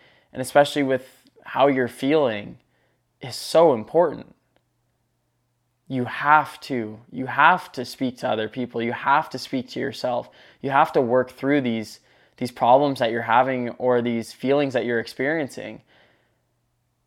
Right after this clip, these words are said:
And that's why I always say that you have so much potential in life,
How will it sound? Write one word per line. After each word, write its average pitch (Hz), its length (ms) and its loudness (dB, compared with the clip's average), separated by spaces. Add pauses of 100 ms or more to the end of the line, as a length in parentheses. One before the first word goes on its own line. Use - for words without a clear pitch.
(840)
And 139 120 -2
that's 135 160 2
why 170 180 10
I 135 60 10
always 127 320 6
say 139 240 4
that 113 160 2
you 127 240 -2
have 123 180 0
so 165 180 -2
much 147 220 0
potential 135 500 -4
in 107 100 -6
life, 127 500 0